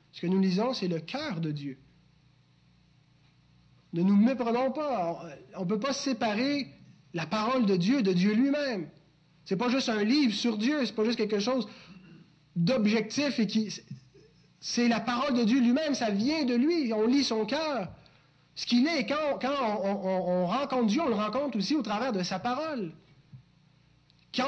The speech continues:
on entend un message, si le message est biblique, eh bien, c'est la parole de Dieu qui nous lie. C'est pour ça qu'il y a une autorité. C'est, c'est pas le charisme du prédicateur, c'est pas son éloquence, c'est rien de cela qui fait l'autorité d'un message. C'est parce que c'est Dieu qui parle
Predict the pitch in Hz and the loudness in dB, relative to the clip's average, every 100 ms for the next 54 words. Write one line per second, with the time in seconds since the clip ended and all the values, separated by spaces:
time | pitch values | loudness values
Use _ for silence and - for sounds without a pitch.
0 | 277 240 220 277 240 208 247 285 226 233 | 0 0 0 0 0 0 -2 -2 0 0
1 | 214 220 214 285 240 220 202 196 214 269 | 0 0 0 0 0 2 2 2 2 0
2 | 269 - - _ _ _ _ - 180 226 | -6 -14 -20 _ _ _ _ -4 0 0
3 | 240 208 202 202 214 220 277 285 359 - | 0 0 0 -2 0 0 0 0 0 0
4 | 220 208 190 180 208 214 277 269 202 208 | 0 2 2 0 -4 -4 -4 -2 0 2
5 | 226 233 233 311 254 226 202 220 269 226 | 2 0 0 -2 -2 -2 -2 -2 -2 -4
6 | - 233 247 277 - 214 190 202 208 190 | -2 -4 -2 -4 -2 -2 -2 0 0 0
7 | 196 185 226 277 294 277 - - 202 196 | -2 -2 -2 -2 -2 -6 -12 -6 -4 -2
8 | 247 254 - - 208 208 214 202 277 269 | -2 -2 -6 -4 -2 0 0 -2 -2 -2
9 | 220 208 302 240 214 - 370 240 202 220 | -4 -2 -2 0 0 0 0 0 0 2
10 | 202 208 202 240 214 196 190 311 311 240 | 2 0 0 2 2 2 0 -2 -2 -2
11 | 208 233 - 196 202 170 185 349 285 226 | -4 -4 -4 0 0 0 0 -2 0 -2
12 | 240 311 349 | -2 -2 -2